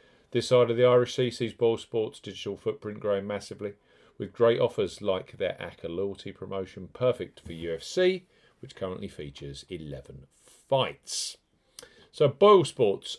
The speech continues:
up to twenty-five pounds in free bets for new customers eighteen plus. Boyle Sports are offering up to twenty-five pounds in a free bet bundle. No promo code is required when registering. Key points for this promotion: it's open to England, Scotland and Wales residents only. Ten pound minimum first qualifying deposit. First qualifying deposit must be made by cash card.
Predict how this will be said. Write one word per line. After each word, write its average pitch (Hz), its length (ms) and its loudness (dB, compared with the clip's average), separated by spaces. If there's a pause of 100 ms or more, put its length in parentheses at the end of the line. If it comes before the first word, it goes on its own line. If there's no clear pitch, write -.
(120)
up 139 280 -2
to - 120 -12
twenty-five 95 520 -6
pounds 87 280 -12
in 80 100 -16
free 87 200 -10
bets 90 300 -4
for - 100 -18
new 85 160 -14
customers 80 460 -12
eighteen 73 400 -12
plus. 123 240 -4
Boyle 123 240 0
Sports - 260 -10
are 117 100 2
offering 98 220 -4
up - 80 -12
to - 100 -20
twenty-five 98 400 -6
pounds 90 500 -10 (540)
in 143 120 -2
a - 20 0
free 139 180 4
bet 127 200 6
bundle. 120 280 2
No 117 160 0
promo 110 300 0
code 110 160 2
is 104 140 -4
required 107 240 -2
when 98 180 -4
registering. 101 400 -2
Key 104 180 -2
points 101 280 -6
for 98 60 -10
this 101 180 -4
promotion: 107 400 -4 (480)
it's - 100 -10
open 120 240 4
to 101 160 0
England, 98 280 -4
Scotland 101 300 -8
and 87 120 -8
Wales 87 240 -2
residents 87 420 -8
only. 117 240 -2
Ten 113 240 -6
pound 104 240 -6
minimum 98 240 -4
first 101 260 -4
qualifying 98 380 -4
deposit. 143 440 -6
First 127 200 2
qualifying 120 320 0
deposit 123 320 -8
must 131 160 -4
be 127 80 -6
made 123 140 0
by 117 80 -2
cash 131 300 -6
card. 131 280 -2